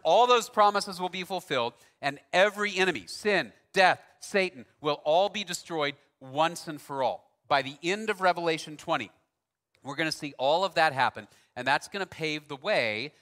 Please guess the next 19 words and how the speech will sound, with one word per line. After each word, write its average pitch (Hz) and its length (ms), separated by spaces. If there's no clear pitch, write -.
for 147 140
the 131 100
final 196 960
picture, 190 440
the 123 100
final 185 800
aspect 156 600
of 135 120
God's 131 320
kingdom 143 400
that 127 100
we'll 127 100
talk 131 300
about 117 240
next 113 300
week, 170 240
the 127 60
new 135 200
heavens 131 420